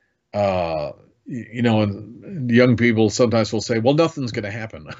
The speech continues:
<laughs> How do you know? You don't know. And so i-, it's, it's re-, I think it's a really important thing to consider this and say, "All right, if, if you disagree,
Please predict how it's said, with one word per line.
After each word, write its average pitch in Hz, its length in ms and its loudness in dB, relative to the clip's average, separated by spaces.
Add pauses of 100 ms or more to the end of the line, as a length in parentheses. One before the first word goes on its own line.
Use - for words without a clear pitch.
(140)
<laughs> - 200 -20
How 160 140 0
do 208 60 0
you 208 80 0
know? 220 320 -6 (1600)
You 131 120 0
don't 190 240 0
know. - 200 -14 (1500)
And 123 140 -2
so 160 360 4
i-, 160 460 -12
it's, 160 260 -6 (100)
it's 131 160 -4
re-, 139 240 0
I 139 120 0
think 143 180 -4
it's 127 140 -6
a 123 60 -6
really 123 300 -2
important 110 520 -4
thing 110 220 -4
to 95 80 -4
consider 107 540 0
this 101 260 -2
and 95 120 -6
say, 98 180 0
"All 107 140 4
right, 90 220 4 (480)
if, - 260 0
if 127 200 2
you 151 60 8
disagree, 160 580 4